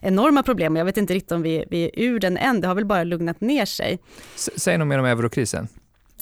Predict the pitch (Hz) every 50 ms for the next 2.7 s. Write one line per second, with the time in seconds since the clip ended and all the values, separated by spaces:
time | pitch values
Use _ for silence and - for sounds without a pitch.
0 | - - - - 214 185 180 180 180 180 175 180 - - - _ _ _ - 214
1 | 190 226 214 - 220 214 - - - 214 220 196 170 - - - - 196 196 190
2 | 180 185 196 185 175 170 165 165 165 180 170 160 - 170